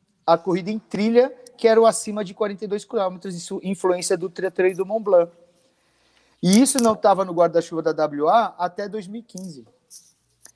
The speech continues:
E aí, dois mil e quinze, a, a, a itra fez um lobby junto à da, à antiga iaf, hoje W A, pra que ela assumisse essas distâncias e essas,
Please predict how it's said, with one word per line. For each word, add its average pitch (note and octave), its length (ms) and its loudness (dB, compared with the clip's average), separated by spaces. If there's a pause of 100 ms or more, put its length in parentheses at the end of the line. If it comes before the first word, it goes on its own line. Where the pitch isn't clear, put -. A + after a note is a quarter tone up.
(320)
E C#3+ 100 2
aí, E3 140 6
dois F3+ 180 0
mil F#3+ 140 -8
e F#3 40 -10
quinze, G3 360 -4
a, F3+ 360 0 (140)
a, D#3+ 140 6
a E3 60 6
itra G3+ 460 -2
fez F3 400 -6
um E3+ 200 -8
lobby D#3 760 0 (480)
junto D#3+ 380 -6
à D3 80 2
da, C#3+ 140 2
à C#3+ 400 -2
antiga C#3 360 -4
iaf, C3 360 -4
hoje C3 160 -8
W C3 340 -4
A, D#3+ 320 -4 (420)
pra D#3 140 0
que D#3+ 140 -6
ela D#3 100 0
assumisse D3+ 640 -8
essas D3+ 260 -4
distâncias D3+ 720 -6
e D3 60 -2
essas, - 340 -10